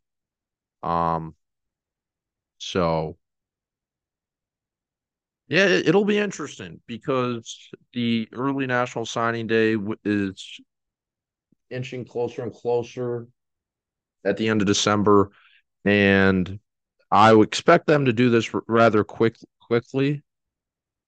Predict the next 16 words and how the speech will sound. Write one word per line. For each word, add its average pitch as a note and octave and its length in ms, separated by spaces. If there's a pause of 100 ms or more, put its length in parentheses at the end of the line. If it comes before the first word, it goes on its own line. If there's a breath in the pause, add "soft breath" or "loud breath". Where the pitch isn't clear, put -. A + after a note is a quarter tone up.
(100)
And, G2 680 (640)
yeah, C#3 300
w-, G2 400
like, B2+ 340 (100)
if B2 220
I D3 220
was E3+ 380
the C3+ 540 (1200)
P C#3+ 80
J C3 120
Fleck, A2+ 300
I G#2 80
would A2+ 140
go G#2+ 140
get G#2 180
Winston F#2+ 520